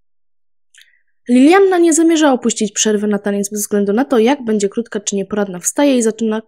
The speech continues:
wykonywać kroki taneczne. Wkrótce cały zespół tańczy do n-, niesłyszalnej muzyki i po pięciu minutach wszyscy czują się lepiej. Liliana zyskuje nieco z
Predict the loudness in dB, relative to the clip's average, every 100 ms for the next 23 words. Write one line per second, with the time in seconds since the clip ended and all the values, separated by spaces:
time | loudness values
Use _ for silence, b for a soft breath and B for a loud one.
0 | -10 -6 -4 -2 -2 -4 -6 -6 -4 -2
1 | -2 -4 -8 -12 -12 -10 -8 -4 -4 -4
2 | -6 -4 -2 -4 -4 -4 -4 -4 -2 0
3 | 0 0 -2 -2 -2 -2 -2 -4 -4 -4
4 | -4 -4 -4 -4 -6 -8 -6 -8 -8 -4
5 | -4 -2 -4 -6 -6 -8 -2 0 0 -2
6 | -4 -6 -8 -10 -12 -12